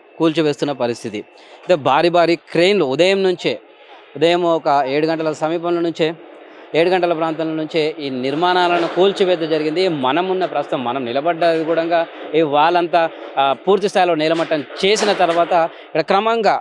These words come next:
ఏవైతే, ఆ, ఎఫ్టీఎల్ పరిధిలో ఉన్నాయి లేదా బఫర్ జోన్ పరిధిలో ఉన్నాయి, ఆక్రమణలకు గురైన ప్రాంతంలో ఏవైతే కట్టడాలు జరిగాయో వాటిని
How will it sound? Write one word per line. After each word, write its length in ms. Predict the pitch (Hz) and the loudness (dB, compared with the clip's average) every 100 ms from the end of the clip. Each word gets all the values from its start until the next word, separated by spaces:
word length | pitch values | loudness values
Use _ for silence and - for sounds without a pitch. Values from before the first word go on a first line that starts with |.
| - | -2
ఏవైతే, 680 | 147 180 185 165 180 175 156 | 0 2 0 -2 -4 -4 -6
ఆ, 260 | 156 147 143 | -6 -6 -8
ఎఫ్టీఎల్ 280 | - 165 143 | -4 -4 0
పరిధిలో 380 | 135 139 160 147 | -2 0 0 0
ఉన్నాయి 340 | 139 131 139 | -2 -6 -6
లేదా 200 | 135 131 | -6 -6
బఫర్ 300 | 131 123 143 | -4 -6 -6
జోన్ 200 | 143 139 127 | -8 -8 -6
పరిధిలో 300 | 123 127 123 | -6 -6 -8
ఉన్నాయి, 260 | 120 123 | -8 -6
ఆక్రమణలకు 760 | 135 135 - - 165 165 156 139 | -4 -6 -6 -6 -4 -2 -4 -6
గురైన 420 | 123 131 147 156 139 _ _ _ | -6 0 2 2 -2 _ _ _
ప్రాంతంలో 640 | 143 175 190 196 175 156 165 - - 151 | 0 2 0 -2 -2 -2 -4 -14 -10 0
ఏవైతే 240 | 170 160 | 0 0
కట్టడాలు 420 | 151 143 147 147 | -2 -2 0 -2
జరిగాయో 540 | 127 123 139 156 151 190 - - - | 0 0 2 2 2 0 -6 -18 -2
వాటిని 540 | 135 147 147 143 139 | 0 0 -2 -2 -2